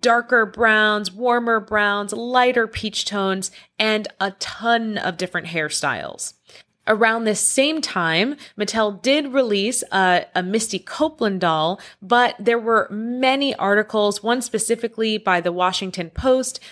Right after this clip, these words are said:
that asked, "Why does the Misty Copeland Barbie doll look so white?" So they still were struggling to get the right skin tone, and Mattel did say that the skin color looks faded in the photos because of lighting,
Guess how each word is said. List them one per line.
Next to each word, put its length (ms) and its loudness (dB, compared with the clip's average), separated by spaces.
that 300 2
asked, 440 2
"Why 260 2
does 140 0
the 100 -2
Misty 420 -2
Copeland 580 0
Barbie 280 2
doll 300 2
look 160 -2
so 260 0
white?" 420 -6
So 140 2
they 160 4
still 340 0
were 160 0
struggling 800 0
to 260 -6
get 240 0
the 80 -4
right 260 -4
skin 300 -4
tone, 380 0
and 380 2
Mattel 400 0
did 260 2
say 280 2
that 160 -2
the 80 0
skin 400 -4
color 320 0
looks 480 -4
faded 460 2
in 240 -6
the 80 -8
photos 480 0
because 340 -8
of 140 -6
lighting, 560 0